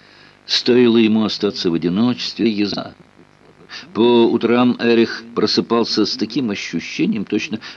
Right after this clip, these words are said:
всю ночь глушил омерзительную сивуху и возился с тошнотворными бабами. Какой ему прок от того, что Куцнер как воск в его руках? Что Инсарова строит ему глазки?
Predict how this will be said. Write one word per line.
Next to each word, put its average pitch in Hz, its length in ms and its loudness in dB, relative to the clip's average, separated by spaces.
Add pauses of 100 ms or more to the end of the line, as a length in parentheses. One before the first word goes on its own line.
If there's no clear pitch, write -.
всю - 300 -2
ночь 151 320 0
глушил 92 560 -2
омерзительную 151 880 -2
сивуху 131 760 -6 (300)
и 98 100 0
возился 104 600 2
с - 120 -6
тошнотворными 90 960 -8
бабами. - 560 -10 (1300)
Какой 160 280 2
ему 160 220 -4
прок 127 440 -4
от - 100 -8
того, 131 220 -4
что - 220 -6
Куцнер - 580 -6
как - 240 -8
воск 113 460 -4
в 87 40 -10
его 80 280 -10
руках? - 420 -18 (760)
Что 131 360 2
Инсарова 127 600 2
строит - 500 -6
ему - 140 -10
глазки? - 580 -14